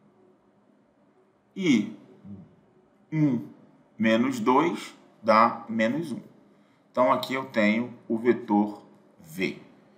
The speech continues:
Bom, agora basta eu fazer o produto vetorial aqui, né? Fazer aquela continha, U vetorial V, que eu coloco aqui, I,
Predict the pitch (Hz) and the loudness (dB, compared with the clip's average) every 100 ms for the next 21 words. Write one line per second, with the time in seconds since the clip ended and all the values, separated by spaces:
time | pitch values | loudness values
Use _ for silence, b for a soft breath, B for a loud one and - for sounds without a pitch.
0 | b b b b b b 190 143 107 - | b b b b b b 6 6 4 2
1 | 175 190 208 214 - 127 139 143 151 190 | 12 12 12 6 -2 4 8 8 8 4
2 | 180 - 156 185 165 143 143 156 143 143 | 4 -2 2 6 6 4 -2 0 0 0
3 | 160 156 170 175 143 117 120 135 - - | -4 -6 -4 2 8 8 8 4 -8 -14
4 | 131 - 160 165 127 113 113 123 135 127 | -14 -12 -4 -2 -2 -4 -6 -4 0 0
5 | - 160 156 127 117 - 135 151 175 143 | 0 -6 -6 -2 -2 -2 2 2 2 -2
6 | 107 113 110 110 98 107 123 - - _ | -4 2 4 4 0 2 2 0 -16 _
7 | _ _ _ _ _ _ _ _ _ _ | _ _ _ _ _ _ _ _ _ _
8 | _ _ _ _ _ _ _ _ 123 123 | _ _ _ _ _ _ _ _ -4 2
9 | 123 117 113 113 - 143 - 117 117 - | 4 8 8 8 0 -8 0 0 0 -4
10 | 90 - - - 117 113 - | -6 -6 -16 2 4 4 2